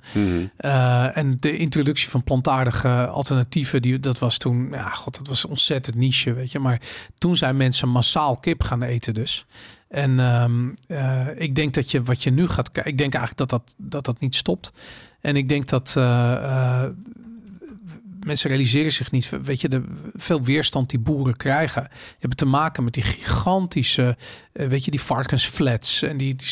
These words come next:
Speaker 2: concentratiekamp voor dieren, dat soort shit. En dat, ehm, de reden dat dat bestaat is omdat dat vlees moet steeds goedkoper en goedkoper en goedkoper geproduceerd worden.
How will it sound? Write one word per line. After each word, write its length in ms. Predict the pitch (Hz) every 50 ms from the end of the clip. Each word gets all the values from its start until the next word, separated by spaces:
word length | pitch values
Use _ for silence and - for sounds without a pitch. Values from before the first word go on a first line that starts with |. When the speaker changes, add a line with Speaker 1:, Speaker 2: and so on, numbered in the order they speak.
| - - _
Speaker 2:
concentratiekamp 1080 | - 185 156 - - 123 - 139 135 131 139 - - 160 - - - 147 135 123 -
voor 220 | - - - 120 107
dieren, 380 | 117 147 160 165 131 117 110
dat 160 | 117 135 143
soort 180 | - - 131 -
shit. 280 | - - 127 131 - - - - - - - - - - - _ _ -
En 200 | - 156 151 143
dat, 280 | 151 151 147 - - 165
ehm, 360 | 147 139 131 131 131 131 135 135 - - _
de 140 | - 180 156
reden 420 | 143 143 160 190 208 185 175 143
dat 140 | 135 139 131
dat 200 | - 131 120 -
bestaat 580 | - - - - - 214 196 170 120 117 - -
is 140 | - - -
omdat 280 | 175 156 143 147 135 -
dat 140 | 143 -
vlees 340 | - - 185 151 139 123 -
moet 180 | - 131 127 -
steeds 340 | - - - 165 143 131 -
goedkoper 520 | - 143 - - - 151 143 139 - 127
en 80 | 120 -
goedkoper 460 | - 139 - - 139 127 127 - 131
en 60 | 117
goedkoper 440 | - - 131 - - 131 127 - -
geproduceerd 580 | - - - 139 131 127 - - 254 233 -
worden. 260 | - 123 110 110 127